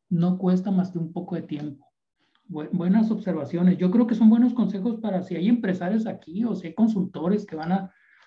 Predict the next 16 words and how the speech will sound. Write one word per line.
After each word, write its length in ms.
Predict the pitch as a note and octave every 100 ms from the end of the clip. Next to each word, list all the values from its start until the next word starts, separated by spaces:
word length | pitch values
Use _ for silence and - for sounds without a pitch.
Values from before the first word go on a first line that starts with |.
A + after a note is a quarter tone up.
| _
hablar 340 | D3+ C#3 D3
con 140 | - G3
empresarios, 720 | F3+ C#3 C3 F#3 G3 - -
son 180 | E3 F3
buenos 260 | F#3 F#3+
consejos. 600 | - C#3 D3 F3+ E3+ B2+ - _ _ _ _ _ -
Eh, 360 | D#3 D3+ D3+ D#3+
al 180 | E3+
empresario 480 | D3+ C3+ D3 D#3 F#3
hay 60 | G3
que 140 | -
quitarles 520 | - - F#3 F#3+ -
el 100 | F3+
miedo 520 | D#3 D#3+ E3 G3 A#3 A3
con 140 | F3+
un, 360 | F3 F#3+ F#3